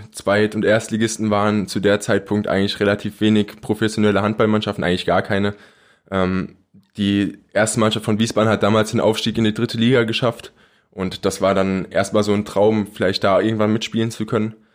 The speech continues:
als man dann in der B-Jugend war. Und ja, dann hat man halt gemerkt, dass es alles gut funktioniert. Äh, ganz gute Ergebnisse auch mit der A-Jugend in der Bundesliga geschafft.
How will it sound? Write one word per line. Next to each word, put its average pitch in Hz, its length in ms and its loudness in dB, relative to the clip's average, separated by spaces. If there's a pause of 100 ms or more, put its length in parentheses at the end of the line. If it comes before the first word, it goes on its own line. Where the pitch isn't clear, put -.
(140)
als - 180 -4
man 98 120 0
dann 98 140 2
in 101 80 2
der 101 100 2
B-Jugend 107 500 2
war. 107 240 0 (840)
Und 110 320 0
ja, 107 300 2 (340)
dann 104 260 2
hat 110 120 -2
man 113 180 2
halt 110 160 0
gemerkt, 110 280 2
dass 110 100 -4
es 110 100 -2
alles 120 240 2
gut 120 160 0
funktioniert. 123 840 0
Äh, 98 260 -4 (280)
ganz 107 240 0
gute 117 240 0
Ergebnisse 110 460 2
auch 107 80 4
mit 113 140 -2
der 101 120 2
A-Jugend 113 460 2
in 107 100 -4
der 104 140 0
Bundesliga 117 560 0
geschafft. 110 600 -4